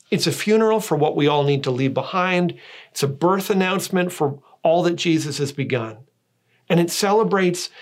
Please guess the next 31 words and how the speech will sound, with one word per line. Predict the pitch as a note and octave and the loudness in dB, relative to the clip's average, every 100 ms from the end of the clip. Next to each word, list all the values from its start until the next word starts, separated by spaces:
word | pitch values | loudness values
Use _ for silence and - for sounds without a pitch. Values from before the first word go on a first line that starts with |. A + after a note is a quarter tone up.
| - | -6
the | F3 | -2
gracious | C#3+ C#3+ F3+ G#3 G3 A3 - - - | 0 0 2 2 0 -2 -4 -8 -10
cleansing | - F#3+ F#3+ F3 F#3+ E3+ | -2 0 0 0 2 2
that | D3 | 2
only | C#3+ C#3+ | 2 0
he | C3 C#3 | -2 -6
can | C#3 B2 | -8 -8
provide. | A#2+ A2 - - - _ _ _ _ _ _ _ _ - _ _ | -8 -8 -10 -18 -20 _ _ _ _ _ _ _ _ -20 _ _
Let's | E3 - | -2 0
look | D#3 - | -2 -2
to | |
him | C3 | -2
in | A#2+ | -4
prayer. | A#2 G2 F#2+ - _ _ _ _ _ _ _ _ _ _ _ _ _ _ _ _ _ _ _ _ _ _ _ _ _ _ _ _ _ _ _ _ _ | -8 -14 -14 -20 _ _ _ _ _ _ _ _ _ _ _ _ _ _ _ _ _ _ _ _ _ _ _ _ _ _ _ _ _ _ _ _ _
Heavenly | - F3 E3+ | -4 0 2
Father, | - E3 D#3 C#3+ | 2 0 2 0
we | C#3+ | 0
thank | C#3 E3 D#3+ D#3 | -2 0 -2 -2
you | D3 | -2
that | C3+ C#3+ | 0 0
you | D#3 D3 | 2 2
are | C3+ B2+ B2 - - _ _ _ _ _ _ _ _ - | 2 0 -4 -12 -20 _ _ _ _ _ _ _ _ -12
such | - E3+ D3 | -6 -2 -2
a | |
great | C#3+ C#3+ C#3 C#3+ | 2 2 2 -2
rescuer | B2+ - - C3+ B2+ - _ _ _ _ _ - | -4 -4 -6 -6 -8 -12 _ _ _ _ _ -6
and | C#3+ | -4
such | E3+ D3 D3 | -2 -2 -2
a | |
gracious | C3 C#3+ C3+ C#3+ - | 0 0 0 -2 -4
God. | A#2+ - - | -8 -8 -16